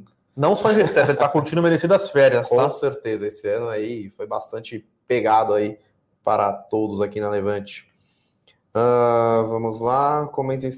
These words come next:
Speaker 2: mais sobre a Paranapanema, acordo com o Scott, Scotiabank. Bom, Paranapanema é uma empresa que não está no nosso radar,
Speaker 1: Uhum.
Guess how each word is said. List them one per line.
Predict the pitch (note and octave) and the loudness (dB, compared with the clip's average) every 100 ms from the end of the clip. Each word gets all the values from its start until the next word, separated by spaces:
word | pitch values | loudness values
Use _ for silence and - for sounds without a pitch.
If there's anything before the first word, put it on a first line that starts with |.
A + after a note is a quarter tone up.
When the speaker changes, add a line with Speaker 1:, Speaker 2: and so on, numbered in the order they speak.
| - | -6
Speaker 2:
mais | A#2+ A#2+ | -4 -4
sobre | A#2+ A2+ | -8 -4
a | A2+ | -4
Paranapanema, | - A2 A2+ A2 - A2 A2 A#2+ C3+ C#3+ C#3+ C#3 C#3 C#3 C#3 C3+ - | -2 -2 0 -4 -2 -2 -2 -2 -2 -2 -2 -2 0 -2 -2 -6 -8
acordo | - - A#2+ A#2+ | -6 -2 -2 -2
com | - | -8
o | A#2 | -12
Scott, | - A#2 A#2 - G#2+ A2 - | -6 -4 -4 -6 -14 -14 -18
Scotiabank. | - - A#2 - G#2 G#2 G#2 | -14 -10 -6 -4 -4 -4 -2
Bom, | C3+ B2+ | 0 0
Paranapanema | C3+ C#3+ C#3+ C#3 B2+ C#3 | 2 0 0 0 0 0
é | C3+ | 0
uma | C3+ | -2
empresa | C3 A#2+ A#2 | -2 -4 -4
que | A#2+ | -4
não | B2 | -6
está | - B2 C#3+ | -4 -2 0
no | B2+ | 0
nosso | A#2+ A#2+ | 0 0
radar, | A2+ A2 G#2+ G#2+ D3+ | 0 0 2 2 2
Speaker 1:
Uhum. | D#3 D3 E3 G3 | 2 4 2 0